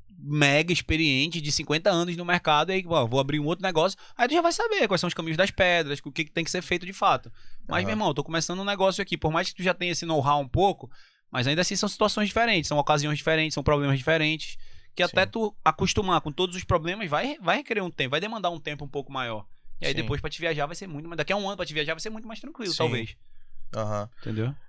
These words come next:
Speaker 2: Então, tipo, por isso que eu perguntei que se, se esses processos eles se encaixam em qualquer área, né?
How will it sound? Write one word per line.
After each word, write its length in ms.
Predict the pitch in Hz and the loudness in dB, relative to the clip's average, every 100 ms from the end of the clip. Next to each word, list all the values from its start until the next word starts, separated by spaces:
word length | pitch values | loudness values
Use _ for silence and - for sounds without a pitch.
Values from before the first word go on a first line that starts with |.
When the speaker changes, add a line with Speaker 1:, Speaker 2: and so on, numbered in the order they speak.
| 110 | -6
Speaker 2:
Então, 240 | 156 226 | 0 2
tipo, 160 | 214 - | 0 -6
por 120 | 196 | -4
isso 120 | - - | -2 0
que 40 | |
eu 40 | |
perguntei 400 | 220 233 247 175 | 2 0 0 -2
que 160 | 143 117 | 0 -4
se, 200 | - 123 | -4 -4
se 140 | - | -4
esses 160 | 127 - | -4 -4
processos 380 | - 127 127 123 | -4 -4 -2 -4
eles 160 | 135 | -6
se 100 | - | -6
encaixam 400 | 139 120 123 - | -4 -2 0 -2
em 20 | 135 | -6
qualquer 380 | 135 - 123 | -6 -4 -2
área, 380 | 139 113 104 101 | 0 0 0 -6
né? 160 | 98 | -14